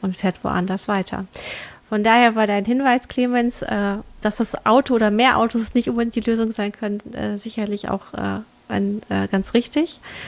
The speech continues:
Ähm, ich würde sagen, wir sind jetzt erstmal durch. Und ich sa-, danke euch, ähm, für diesen Überblick. Und, ähm, nächste Woche wird dann Malte mit einigen seiner Apple-Kollegen über die W W D C sprechen.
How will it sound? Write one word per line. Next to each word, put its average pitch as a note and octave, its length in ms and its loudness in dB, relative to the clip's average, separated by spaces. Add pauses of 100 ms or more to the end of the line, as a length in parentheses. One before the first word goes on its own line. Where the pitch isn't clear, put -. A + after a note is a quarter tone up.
(240)
Ähm, G#3 400 0 (300)
ich - 160 -4
würde C4+ 200 2
sagen, A3+ 380 0
wir A#3+ 100 2
sind B3 180 -4
jetzt - 20 -6
erstmal A3 280 -2
durch. C4+ 540 4 (320)
Und B3+ 160 -6
ich B3+ 140 -2
sa-, A3+ 160 0
danke C4+ 360 2
euch, A#3 380 -2
ähm, A#3+ 320 -6 (140)
für A3+ 180 -4
diesen A3 260 -4
Überblick. C#4+ 800 -2
Und, A#3 380 -2
ähm, A3 440 -4 (360)
nächste B3+ 400 4
Woche A3+ 260 4
wird A3 200 -2
dann G3+ 200 0
Malte A#3+ 600 2 (600)
mit A3 260 -2
einigen B3+ 440 2
seiner A3+ 440 0
Apple-Kollegen F#3+ 1000 -4 (120)
über A3 380 -2
die G#3 320 -2
W A3 140 0
W A3 140 0
D G#3 200 -2
C A#3 240 -4
sprechen. - 540 -10